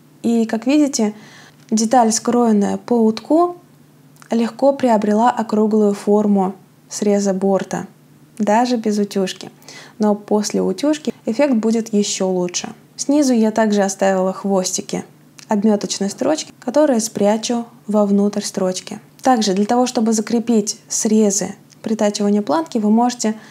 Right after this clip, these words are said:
заутюжить их в сторону изделия, а затем прямо по лицевой стороне изделия дать строчку на один-два миллиметра. Остаётся только пришить кнопки. Первая кнопка у меня будет на уровне груди, я обозначу её,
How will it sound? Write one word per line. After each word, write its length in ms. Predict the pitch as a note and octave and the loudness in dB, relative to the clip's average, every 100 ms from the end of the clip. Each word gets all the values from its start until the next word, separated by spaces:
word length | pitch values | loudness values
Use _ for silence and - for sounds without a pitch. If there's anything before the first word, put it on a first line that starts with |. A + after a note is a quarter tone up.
| - | -10
заутюжить 760 | A3+ A#3+ B3+ A#3+ C4 G#3+ F#3+ - | -2 2 2 2 0 0 -2 -6
их 80 | - | -8
в 80 | |
сторону 520 | - - B3+ A3 G3 F#3+ | -4 2 2 4 0 0
изделия, 800 | B3 B3 F#3+ F3+ F3+ F#3 A#3+ C4+ - _ - | 0 0 0 0 0 0 -2 -4 -10 _ -8
а 140 | - A3 | -2 2
затем 540 | A3 A3 A3+ G#3+ G3+ | 2 0 0 0 0
прямо 380 | G3+ A3+ D4+ D4+ | -2 0 0 0
по 120 | C4+ | 0
лицевой 560 | B3 A#3 - G3+ G3 G#3+ | -2 -2 -4 -2 0 -2
стороне 560 | - G3+ G3+ G3+ G3 | -2 0 2 0 0
изделия 560 | G3 F3+ G3 B3 D4 D4 - - - | -4 -2 -2 0 -2 -4 -14 -20 -4
дать 180 | G#3+ G#3 | -2 -2
строчку 460 | - A3+ A3+ - G#3 | -2 -4 -4 -2 0
на 140 | F#3+ | 0
один-два 640 | F#3 A#3 C4 A#3 G3 G3 | -2 0 0 2 0 0
миллиметра. 720 | G#3 G3+ F#3 F#3 F3+ F3 - - - _ _ | 2 2 0 -2 -2 -4 -10 -12 -20 _ _
Остаётся 480 | - - C4+ C#4 C4 | -6 2 4 4 2
только 300 | A3 A3 A3 | -2 -2 -2
пришить 380 | G3+ G3+ G3 F#3+ | -2 -2 -2 -2
кнопки. 520 | - G3 F#3 - - - - - - - | -2 -2 -4 -8 -16 -16 -20 -20 -10 0
Первая 320 | C#4+ C4+ A#3 | 2 2 2
кнопка 340 | G#3+ G#3 G#3 | 2 0 0
у 40 | F#3+ | 0
меня 200 | G3 F#3 | 0 0
будет 340 | G3 F3+ - | -2 -4 -2
на 120 | G#3 | 0
уровне 400 | G#3+ G#3 F#3+ F3+ | 2 0 -2 -4
груди, 420 | F3 F#3+ G3 D#4+ F4 - - - - | -4 -6 -4 -4 -6 -14 -20 -20 -6
я 180 | G#3+ G3 | -2 0
обозначу 560 | G3 G3 G3+ F#3 - | 0 -2 -2 -2 -4
её, 360 | F#3+ F#3+ C#4+ | -4 -2 -4